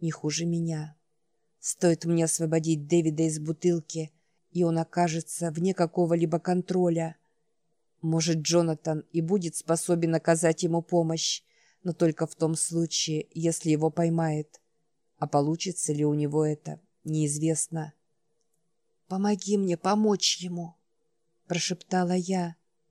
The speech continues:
Ох, до чего же не понравилась ему эта идея! Ну, совсем не понравилась. Надо заметить,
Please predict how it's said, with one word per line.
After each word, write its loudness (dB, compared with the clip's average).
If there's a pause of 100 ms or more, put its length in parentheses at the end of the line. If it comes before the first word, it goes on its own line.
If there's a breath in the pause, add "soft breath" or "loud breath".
(480)
Ох, -2
до -2
чего 0
же 0
не 2
понравилась 2
ему 2
эта 2
идея! 0 (480)
Ну, 4
совсем 4
не 2
понравилась. 0 (640)
Надо 2
заметить, 0